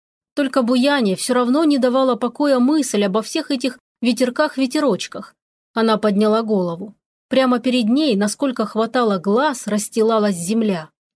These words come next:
Луг, разноцветными травами полный. Внизу бежала речка полноводная.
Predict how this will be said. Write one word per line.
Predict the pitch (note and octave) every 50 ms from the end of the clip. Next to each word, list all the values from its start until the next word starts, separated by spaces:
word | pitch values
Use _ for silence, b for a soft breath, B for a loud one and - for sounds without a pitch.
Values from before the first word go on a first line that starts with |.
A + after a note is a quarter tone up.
| _ _ _ _
Луг, | - A3+ A#3 D4+ D#4+ C#4 G#3 - - - _ _ _ _ _
разноцветными | - A3 A3+ G3+ A#3+ C#4 C4+ - - D4 C4 A#3 - G#3+ A3 B3
травами | B3+ - C4 C4 A3+ F#3+ F#3 F#3 G3 A3
полный. | G#3+ - C4 A3+ F#3+ F3 E3+ E3+ E3+ F3 - _ _ _ _ _ _ _
Внизу | - F#3+ G#3 A3+ A3+ G3+ A3+ F4+ F#4+
бежала | C#4+ A#3 G3 G3+ A#3+ C#4 D#4+ E4+ D#4+
речка | C#4+ A#3 A#3 - - - A#3+ G#3+
полноводная. | - A#3 A3+ A3+ A#3 A3 G#3 A3+ A3 G3+ F3+ G3+ G3+ G3 G3